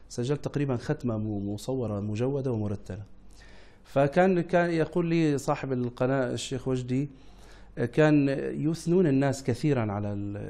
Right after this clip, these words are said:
التلاوة، حتى الشباب الذين كانوا يستمعون إلى الغناء مالوا إلى القرآن. ربما نحن، يعني ل-، لم نستطع قديما أن نوصل هذه الرسالة عبر الإعلام،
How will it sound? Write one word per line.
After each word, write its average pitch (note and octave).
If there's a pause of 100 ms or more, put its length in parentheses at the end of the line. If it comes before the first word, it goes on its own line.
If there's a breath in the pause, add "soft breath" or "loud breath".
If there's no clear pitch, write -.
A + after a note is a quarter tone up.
التلاوة، G#2+
حتى -
الشباب A2 (200)
الذين B2
كانوا C3+
يستمعون B2+
إلى B2+
الغناء B2 (600 soft breath)
مالوا D3+
إلى C3+
القرآن. G#2+ (380)
ربما D#3+
نحن، E3 (840 loud breath)
يعني A#2+
ل-، C#3
لم E3+
نستطع D#3 (220)
قديما C3+
أن C3
نوصل D3+
هذه B2
الرسالة A#2+
عبر B2+
الإعلام، A2